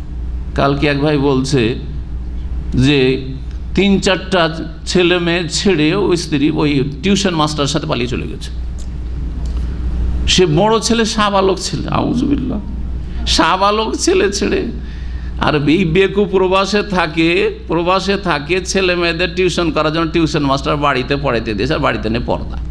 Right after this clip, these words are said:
বাল বাচ্চাকে বাড়িতে রেখে দিয়ে ওই টিউশন মাস্টারের সাথে পালিয়ে চলে গেছে। এমনিতে হয়েছে, আপনার চরিত্র আগে খারাপ আছে। জি, ভালো করে তলাশ করে দেখেন, এমন বিপদ আসতেই পারে না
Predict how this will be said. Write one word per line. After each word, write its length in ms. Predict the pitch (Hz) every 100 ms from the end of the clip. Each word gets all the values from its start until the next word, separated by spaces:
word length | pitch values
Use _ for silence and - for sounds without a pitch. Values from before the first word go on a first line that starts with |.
| - - - - - - - - - - - - - - -
বাল 180 | 123 180
বাচ্চাকে 340 | 165 143 127 135
বাড়িতে 320 | 147 143 123
রেখে 280 | 139 170 156
দিয়ে 220 | 135 165 196
ওই 180 | 190
টিউশন 280 | 190 190 196
মাস্টারের 300 | 170 151 156
সাথে 100 | 156
পালিয়ে 200 | 151 139
চলে 180 | 151 -
গেছে। 240 | 143 143 - - - - - - - - - - - - - 110
এমনিতে 360 | 123 139 147
হয়েছে, 320 | 165 175 175 311 285 277 - - - - -
আপনার 300 | 170 185 175
চরিত্র 360 | 156 151 135 127
আগে 160 | 104
খারাপ 260 | 92 90 87 -
আছে। 180 | - - - - - - - - - - - - - - - - - - - -
জি, 200 | 156 190 170 104
ভালো 220 | - 127 156
করে 180 | 151
তলাশ 320 | 135 117 98 -
করে 180 | 87
দেখেন, 320 | 80 76 - - - - - - - - -
এমন 260 | 131 160 175
বিপদ 300 | 165 175 175
আসতেই 460 | 170 170 - 277 285
পারে 240 | 220 220
না 160 | 214 202